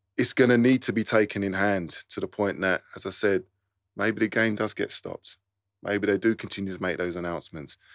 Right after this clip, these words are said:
continue the education. You have to follow a process up until you see change. I mean, it's okay putting little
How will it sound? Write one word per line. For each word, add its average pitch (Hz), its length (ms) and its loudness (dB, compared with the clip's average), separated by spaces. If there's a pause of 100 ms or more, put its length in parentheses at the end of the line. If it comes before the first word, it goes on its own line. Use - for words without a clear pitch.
(120)
continue 110 460 0
the 104 100 6
education. 90 680 -2 (420)
You 151 120 -2
have 139 260 2
to 127 300 4
follow 123 340 6
a 117 80 6
process 110 520 2
up 95 220 6 (400)
until 107 440 4
you 101 120 0
see 101 260 0
change. 95 440 2
I 95 40 0
mean, 98 200 2
it's 101 140 -2
okay 110 340 4
putting 101 320 -2
little 92 300 0